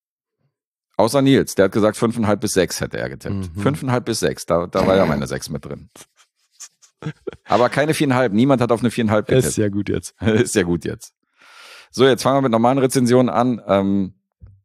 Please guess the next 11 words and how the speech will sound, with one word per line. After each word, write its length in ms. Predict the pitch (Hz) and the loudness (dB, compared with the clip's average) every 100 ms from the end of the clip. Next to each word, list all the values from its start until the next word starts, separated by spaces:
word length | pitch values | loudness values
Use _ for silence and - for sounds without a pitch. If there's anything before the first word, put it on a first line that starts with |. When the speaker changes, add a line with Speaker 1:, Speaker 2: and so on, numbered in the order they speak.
| _ | _
Speaker 1:
haben 160 | 82 98 | -4 0
wir 60 | 110 | 2
hier 200 | 110 107 | 4 2
unserem, 440 | 95 98 95 87 | 2 0 0 -2
unserem 460 | 95 90 92 85 78 | -4 0 0 0 -2
Hochzeitspärchen 840 | 92 127 143 123 - 107 107 113 92 | -2 0 0 -2 0 0 0 -2 0
eine 160 | 101 107 | 0 0
Stunde 360 | - 160 180 | 2 2 2
und 100 | 135 | 0
vierzehn 380 | - 135 151 120 | 2 0 0 -2
gewidmet. 600 | 90 90 95 123 110 | 0 0 2 0 0